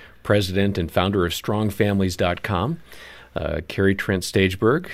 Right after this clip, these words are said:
is, uh, also with, uh, strong families dot com as a writer and speaker, and co-founded a consulting company, I believe. Uh, the return guests here, and the complete title of the book, published by Focus on the Family in Tyndale, is Where Do I Go From Here?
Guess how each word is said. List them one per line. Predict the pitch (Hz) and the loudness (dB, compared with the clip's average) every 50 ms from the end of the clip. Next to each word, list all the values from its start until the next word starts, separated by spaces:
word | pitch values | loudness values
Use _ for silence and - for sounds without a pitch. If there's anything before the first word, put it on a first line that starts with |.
| - - - | -16 -14 -10
is, | - 82 78 73 71 76 80 - - | -8 -8 -6 -6 -6 -8 -8 -8 -8
uh, | 78 76 - - | -8 -10 -8 -6
also | - 85 87 90 - - 95 87 | -4 -2 -2 -2 0 0 0 0
with, | 85 85 85 92 101 113 - - - - - - | 0 2 2 2 2 2 0 -4 -16 -16 -12 -10
uh, | 131 104 92 90 | -8 -8 -8 -8
strong | - - 107 92 92 95 92 | -4 0 2 2 2 2 2
families | 92 104 95 92 95 95 90 | 2 2 2 2 2 0 2
dot | - 95 92 92 | 2 2 2 2
com | - 101 95 98 127 160 156 | 0 0 0 0 0 0 -2
as | 76 76 - - - - - - - - - - - | -4 -6 -8 -10 -12 -14 -20 -20 -20 -20 -16 -12 -8
a | 85 | -2
writer | 78 85 92 95 95 95 | 0 0 2 2 2 2
and | 92 92 | 2 2
speaker, | - - 107 98 98 - - - | 0 0 0 0 0 0 -2 -2
and | - 87 90 | -2 -2 -2
co-founded | - - 120 101 - 101 98 98 101 98 95 - - | 0 0 0 2 2 2 2 2 2 0 -2 -2 -6
a | - 107 | -6 -6
consulting | 98 - 107 - - 294 - - 95 85 | -4 -4 -6 -6 -6 -6 -4 -4 -4 -4
company, | - - 76 73 - - - 80 | -4 -8 -12 -12 -12 -14 -12 -12
I | 78 | -12
believe. | 76 78 87 87 92 127 160 - - - - - - - - - - - | -12 -10 -8 -6 -6 -6 -6 -8 -14 -20 -18 -18 -18 -18 -18 -16 -8 -4
Uh, | 92 92 | -2 2
the | 98 98 | 4 4
return | 98 101 98 - 120 117 117 117 | 4 4 2 4 4 4 4 6
guests | 107 110 110 117 131 - - | 6 8 8 6 6 4 4
here, | - 117 120 139 160 - - | 6 6 6 6 6 2 0
and | 92 92 92 90 | 0 0 0 0
the | 90 | -2
complete | - - 92 - 131 180 - | -2 -4 -2 0 0 0 2
title | - 135 117 117 113 | 4 4 6 6 4
of | 101 | 2
the | 92 | 2
book, | 92 110 143 165 - - - - - | 4 2 2 2 -2 -10 -14 -14 -10
published | - - 90 87 101 101 - | -6 -4 -2 -2 -2 0 2
by | - 90 101 | 2 4 4
Focus | 107 - 104 95 95 110 101 - | 4 4 4 4 4 2 0 0
on | 104 104 | 0 0
the | - | 2
Family | - 107 104 107 107 113 | 2 2 2 2 2 2
in | 110 110 | 2 0
Tyndale, | 104 - 156 160 131 101 95 92 98 - | 0 0 0 2 2 2 2 2 2 2
is | - 98 92 92 85 85 | 0 0 0 0 -2 -2
Where | 87 101 107 127 160 | 0 2 4 4 4
Do | 175 196 165 | 6 6 6
I | 147 135 | 6 6
Go | 120 135 135 | 6 6 4
From | 131 - - 123 107 | 4 4 2 0 2
Here? | 101 151 160 98 90 95 | 2 2 2 2 2 2